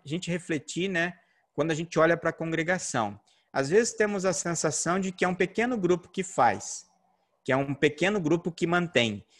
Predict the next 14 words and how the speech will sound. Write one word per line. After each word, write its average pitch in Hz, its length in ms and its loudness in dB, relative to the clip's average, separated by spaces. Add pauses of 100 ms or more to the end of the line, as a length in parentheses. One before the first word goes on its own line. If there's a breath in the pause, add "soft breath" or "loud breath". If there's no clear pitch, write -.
(140 soft breath)
E 175 60 4
eu 214 80 10
não, 247 160 2 (140)
não 202 180 2
estou 226 180 4
dizendo 208 380 0
só 180 280 2
da 170 140 2
liderança, 143 800 4 (340)
só 151 320 4
talvez 147 420 2
da, 143 100 6
da 123 840 6
diretoria. 120 760 2